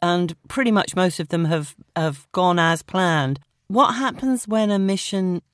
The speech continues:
is unsuccessful and for whatever reason, whether haven't been able to make the orbit or, you know, there's a technical problem that you, you can't get the remains? Because that,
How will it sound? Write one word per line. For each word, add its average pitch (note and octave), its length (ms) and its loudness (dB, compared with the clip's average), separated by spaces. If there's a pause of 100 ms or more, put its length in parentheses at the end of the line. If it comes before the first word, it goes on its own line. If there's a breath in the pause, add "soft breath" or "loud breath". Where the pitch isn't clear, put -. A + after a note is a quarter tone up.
(500)
is F3+ 320 0
unsuccessful D3+ 920 0
and D3 160 -2
for D#3+ 140 -4
whatever F3 480 0
reason, E3 600 0
whether C#3+ 480 -4 (500 loud breath)
haven't E3 200 -4
been D#3+ 120 -2
able D3+ 180 0
to D#3 120 -6
make D#3 180 0
the D3 120 0
orbit D#3+ 540 0
or, C#3 480 -2
you D3 160 -4
know, C#3 140 -2
there's C3+ 220 -6
a C#3+ 60 -6
technical - 460 -6
problem D3 400 -2
that D#3 120 -4
you, E3+ 320 -4
you D#3+ 100 -6
can't F#3+ 440 -4
get D3 200 -6
the B2+ 80 -6
remains? C3+ 320 -2
Because - 220 -8
that, G#3 200 0